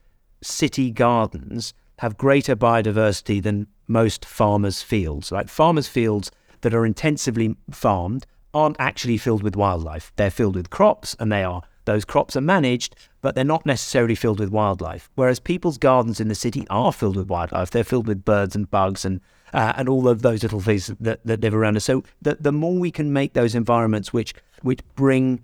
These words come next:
nature and bring greenery into it, the better. And I, I love this idea that we forget that we're nature,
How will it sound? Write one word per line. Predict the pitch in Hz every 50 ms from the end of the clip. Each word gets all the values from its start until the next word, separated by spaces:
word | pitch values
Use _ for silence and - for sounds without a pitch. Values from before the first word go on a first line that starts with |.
| _ _ _
nature | 117 117 120 120 120 - - 117
and | 110
bring | 104 110 107 107
greenery | 104 110 110 104 104 101 101 104 101 - - -
into | - 113 101 - 101
it, | - -
the | 110
better. | 95 113 101 95 - 107
And | 104 107
I, | 107 -
I | - 117
love | 120 120 127 139 147 147 131 -
this | - 131 113 - - - - _ _ _ _ _ _ -
idea | - 120 113 110 95 101 113 110 107 98
that | 107 104 - - - - _ _ _ _ _ _ _ _ _ _ _ _ _ _ _ _ _ _
we | - - 139 139
forget | - - 156 131 117 156 151 156 -
that | 127 -
we're | - 131 123 117
nature, | 107 107 107 101 - - - - -